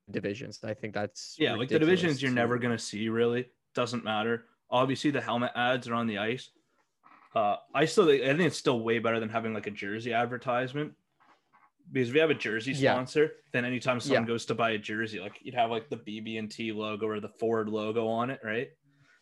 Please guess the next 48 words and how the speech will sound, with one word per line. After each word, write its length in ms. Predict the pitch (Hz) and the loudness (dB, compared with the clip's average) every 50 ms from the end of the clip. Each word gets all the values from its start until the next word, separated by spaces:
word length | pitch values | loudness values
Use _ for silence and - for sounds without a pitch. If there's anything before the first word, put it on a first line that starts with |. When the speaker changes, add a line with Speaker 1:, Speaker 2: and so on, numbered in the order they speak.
| _ - | _ 0
Speaker 2:
But 100 | 143 131 | 0 2
Speaker 1:
Yeah. 60 | 110 | 4
Speaker 2:
no 100 | 185 190 | 4 4
one's 180 | 151 139 127 | 4 4 4
out 160 | 123 117 123 - | 4 2 2 2
there 120 | 123 113 107 | 2 0 2
going, 240 | 113 113 113 110 107 | 2 0 0 0 0
like, 140 | 104 101 98 - _ - - _ - | -2 -4 -6 -10 _ -20 -14 _ -2
"I'm 80 | 117 117 | 0 0
gonna 100 | 117 107 | 2 2
buy, 200 | 113 113 107 104 | 2 0 0 0
like, 140 | 101 98 98 | -2 -4 -6
a 60 | - | -8
Panthers 480 | - - - 110 107 107 - 101 - | -8 -6 -4 -4 -4 -4 -6 -8 -8
helmet." 460 | - - 104 104 101 95 92 107 - _ _ _ _ _ _ _ _ _ - | -8 -6 -6 -6 -6 -6 -8 -12 -14 _ _ _ _ _ _ _ _ _ -6
Like, 120 | 147 143 | -4 -2
no. 160 | 170 156 - - - | -2 -2 -2 2 4
Speaker 1:
<laughs> 420 | 202 185 - - 190 160 - _ _ _ _ _ _ _ _ - - - - - - - - - | 6 6 6 4 2 0 0 _ _ _ _ _ _ _ _ -14 -14 -14 -14 -18 -20 -20 -4 0
And, 80 | - 165 | 2 4
Speaker 2:
No 60 | 156 147 | 4 6
one 80 | 147 | 6
Speaker 1:
and 80 | - 190 | 6 6
Speaker 2:
has 80 | 196 156 | 6 6
Speaker 1:
if 40 | 156 | 4
you 40 | |
Speaker 2:
ever 120 | 151 151 139 | 4 6 6
Speaker 1:
do, 80 | - 143 | 8 8
Speaker 2:
done 80 | 139 135 | 8 8
Speaker 1:
it's 80 | 135 95 | 6 4
Speaker 2:
that. 20 | 98 | 2
Speaker 1:
just 160 | 151 - - | 0 0 2
for 100 | - 151 | 4 4
your 140 | 143 135 123 | 4 4 2
collection. 580 | - - - 123 127 127 127 - - - 117 | 0 0 2 4 4 4 4 2 -2 -4 -2
And 140 | 110 110 110 | -2 -2 -2
at 100 | 110 101 | -2 0
that 260 | - 120 117 117 - | 2 4 4 2 2
point, 280 | - - 127 120 113 113 | -2 -6 -4 -2 -2 -2
it 80 | 107 | 0
doesn't 220 | - 123 120 - 120 | 0 0 0 0 0
really 180 | 117 120 117 | -2 -2 -2
make 240 | 117 113 110 107 - | 0 0 0 0 0
a 40 | 110 | -2
difference 480 | 98 - 110 117 107 - 117 110 107 - | -4 -2 -4 -6 -4 -6 -8 -8 -8 -10
if 140 | 113 - | -10 -8
it 60 | 110 113 | -8 -4
has 360 | 113 113 110 110 107 117 - | -2 0 0 -2 -2 -6 -8
the 340 | - 113 107 104 95 - - | -6 -6 -6 -6 -6 -10 -14